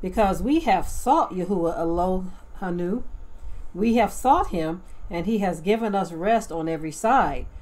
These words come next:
So they built and prospered. And Acah had an army of men that bore targets and spears out of Yehuda, three hundred thousand." Wow. <laughs>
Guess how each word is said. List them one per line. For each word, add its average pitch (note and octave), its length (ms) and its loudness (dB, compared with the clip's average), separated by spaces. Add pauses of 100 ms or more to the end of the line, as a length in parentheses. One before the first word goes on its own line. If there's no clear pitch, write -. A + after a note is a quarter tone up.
(220)
So G3 240 0
they B3 200 4
built G3+ 520 4
and F3 200 -2
prospered. - 840 0 (640)
And E3 240 -4
Acah F#3+ 580 2
had F3+ 240 2
an D#3 160 -4
army C#4+ 380 4
of C4+ 100 -2
men F#3 380 0
that E3 240 -2
bore B3 260 2
targets A3+ 640 2
and D3+ 160 -4
spears B3 640 0 (720)
out A#3+ 220 8
of A#3+ 60 -2
Yehuda, A3 560 0 (320)
three C4+ 280 4
hundred A3+ 400 0
thousand." F3+ 880 2
Wow. F3+ 500 -2 (160)
<laughs> D4+ 280 2